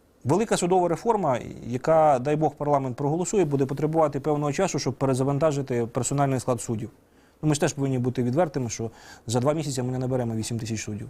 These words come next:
Для того, щоб пройшли публічні конкурси, тестування, щоб, е, цей процес відбувався максимально прозоро, це буде, м, е, тривати певний час.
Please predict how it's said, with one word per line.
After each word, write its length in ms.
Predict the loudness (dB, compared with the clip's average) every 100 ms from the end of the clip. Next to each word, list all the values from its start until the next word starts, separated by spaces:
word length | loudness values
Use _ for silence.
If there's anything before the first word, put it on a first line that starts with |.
| -10
Для 80 | -2
того, 120 | 0
щоб 120 | 0
пройшли 240 | -2 -2 -2
публічні 360 | 0 -2 -2
конкурси, 400 | -2 -2 -2 -4
тестування, 560 | -4 -4 0 2 0 -4 -12 -20 -20 -18
щоб, 240 | -8 -2 0
е, 460 | 2 2 0 -2
цей 140 | 0 -2
процес 380 | 0 -2 -2 0
відбувався 600 | 2 2 2 -2 -2 -2
максимально 500 | -2 -2 0 0 -2
прозоро, 420 | 0 2 2 2 -2 -2
це 160 | 0 2
буде, 220 | 0 -2 -4
м, 300 | -6 -4 -2
е, 340 | 0 0 0
тривати 340 | 2 2 2
певний 280 | -2 -2 -2
час. 240 | -6 -10